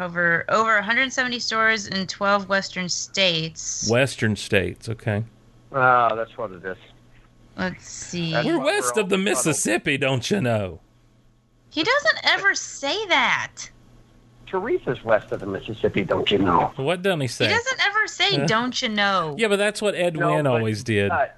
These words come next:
Speaker 3: the character, y-, yes, exactly.
Speaker 2: That's Alan Tudyk
Speaker 3: So
Speaker 2: is
Speaker 3: that's
Speaker 2: doing
Speaker 3: why
Speaker 2: an
Speaker 3: I hear it over and
Speaker 2: impersonation.
Speaker 3: over, too.
Speaker 2: Yeah, Alan Tudyk, by the way, K two S O, is doing
Speaker 1: Hey,
Speaker 2: an,
Speaker 1: hey.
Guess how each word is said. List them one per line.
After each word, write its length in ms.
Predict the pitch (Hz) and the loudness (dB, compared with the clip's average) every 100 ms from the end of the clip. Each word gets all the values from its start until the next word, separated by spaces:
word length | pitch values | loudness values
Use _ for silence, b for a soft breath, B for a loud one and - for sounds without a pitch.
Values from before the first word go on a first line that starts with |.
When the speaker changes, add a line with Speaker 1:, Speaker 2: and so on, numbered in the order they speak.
| - | -16
Speaker 3:
the 80 | 139 - - | -16 -16 -6
character, 400 | 196 196 180 - | -4 -4 -6 -12
y-, 140 | 139 131 - | -20 -20 -8
yes, 300 | 120 113 85 - | 0 0 0 -8
exactly. 560 | 107 101 107 95 90 85 - b b b b - | -12 -2 0 0 -6 -16 -18 b b b b 0
Speaker 2:
That's 300 | 143 160 160 | 0 0 -2
Alan 340 | 170 190 185 | -6 -4 -6
Tudyk 300 | - 190 175 | -4 -4 -2
Speaker 3:
So 60 | 156 | -2
Speaker 2:
is 60 | |
Speaker 3:
that's 100 | 131 | -2
Speaker 2:
doing 220 | 160 160 151 | -2 -2 0
Speaker 3:
why 80 | |
Speaker 2:
an 40 | 143 | 0
Speaker 3:
I 40 | |
hear 100 | 156 | 0
it 80 | 165 | 0
over 60 | 143 | 0
and 80 | 147 151 | 0 0
Speaker 2:
impersonation. 280 | 131 131 | 0 0
Speaker 3:
over, 220 | 117 107 107 | -2 -4 -14
too. 200 | - 95 - | -14 -16 -8
Speaker 2:
Yeah, 180 | 143 131 | -2 0
Alan 340 | 117 151 180 170 | 2 2 2 0
Tudyk, 500 | - 180 156 123 120 | 0 0 2 0 0
by 160 | 131 | 2
the 80 | 127 | 4
way, 160 | 123 123 | 4 2
K 220 | 147 147 | 2 0
two 200 | 147 143 | 2 2
S 180 | 131 120 | 2 2
O, 360 | 143 123 95 113 _ b b b b b b | 2 2 0 -4 _ b b b b b b
is 200 | 123 120 | 0 0
doing 260 | 113 139 135 | 2 2 4
Speaker 1:
Hey, 40 | |
Speaker 2:
an, 80 | 135 | 2
Speaker 1:
hey. 220 | 156 165 | 2 -2